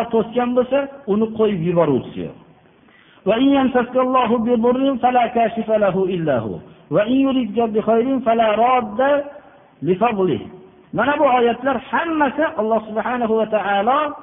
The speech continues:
o'zigina foyda yetkazuvchi va zarar yetkazuvchi zot ekanligiga dalolat qiladi. "Qul lan yusibana illa ma kataballohu lana. Huwa mawlana va ala Allohi falyatawakkalul mu'minun." Hadis shariflarda ham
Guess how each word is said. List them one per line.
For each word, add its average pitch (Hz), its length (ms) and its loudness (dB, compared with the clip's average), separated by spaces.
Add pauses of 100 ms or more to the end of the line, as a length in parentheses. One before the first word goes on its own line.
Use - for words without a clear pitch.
(680)
o'zigina 269 540 4 (140)
foyda 208 280 2
yetkazuvchi 202 680 -2
va 190 120 4
zarar 190 280 2
yetkazuvchi 170 680 -2
zot 190 300 0
ekanligiga 147 500 -2
dalolat 107 440 -2
qiladi. - 280 -18 (640)
"Qul 277 160 2
lan 269 200 6
yusibana 254 560 0
illa 247 340 0
ma 220 180 2
kataballohu 165 720 -2
lana. 90 260 -8 (760)
Huwa 226 180 4
mawlana 247 560 2
va 220 120 2
ala 208 180 0
Allohi 220 420 2
falyatawakkalul 170 840 -2
mu'minun." 107 500 -4 (1300)
Hadis 214 400 0
shariflarda 247 580 0
ham 196 220 -2